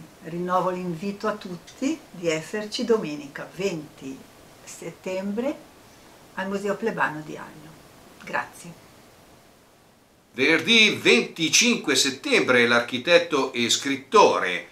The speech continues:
Speaker 2: ticinese Dario Galimberti sarà ospite della Società Dante Alighieri presso la Maison Dufour di Ginevra, per, eh, intervenire alla conferenza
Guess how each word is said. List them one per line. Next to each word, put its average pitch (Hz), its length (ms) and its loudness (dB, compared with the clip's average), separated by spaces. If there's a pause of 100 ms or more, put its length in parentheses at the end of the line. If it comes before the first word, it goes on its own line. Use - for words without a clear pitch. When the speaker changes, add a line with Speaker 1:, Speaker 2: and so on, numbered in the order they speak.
(180)
Speaker 2:
ticinese 123 960 2
Dario 120 540 4
Galimberti 180 920 2 (120)
sarà - 520 6
ospite 214 760 6
della 117 440 6
Società 139 800 4
Dante 117 560 4
Alighieri 120 800 2 (240)
presso 170 460 6
la 117 340 4
Maison 165 640 4
Dufour 131 560 0 (220)
di 131 340 -4
Ginevra, 101 720 2 (500)
per, 117 240 4
eh, 107 280 6
intervenire 131 840 0
alla 120 340 6
conferenza 139 1040 0